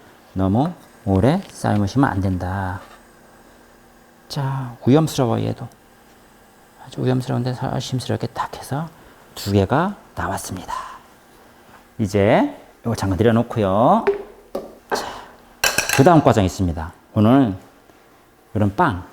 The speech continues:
빵은 식빵을 이용해야 되고요. 또 잉글리시 머핀이라 해가지고 머핀이 나와요. 하프만 자르시면 됩니다.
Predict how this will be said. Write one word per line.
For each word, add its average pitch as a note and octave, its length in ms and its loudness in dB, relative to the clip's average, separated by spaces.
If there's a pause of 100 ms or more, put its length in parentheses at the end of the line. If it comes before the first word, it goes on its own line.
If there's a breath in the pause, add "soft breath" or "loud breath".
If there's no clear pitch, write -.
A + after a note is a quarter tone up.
(1000)
빵은 C#3 180 4
식빵을 G#3+ 340 4
이용해야 A#2+ 260 6
되고요. G2+ 480 4
또 G2 80 2
잉글리시 B2 420 6
머핀이라 A2 460 2
해가지고 F2 580 -2 (260 loud breath)
머핀이 A2+ 340 4
나와요. F2+ 380 -2
하프만 A2 540 -2
자르시면 C3+ 400 -2
됩니다. F2+ 300 -10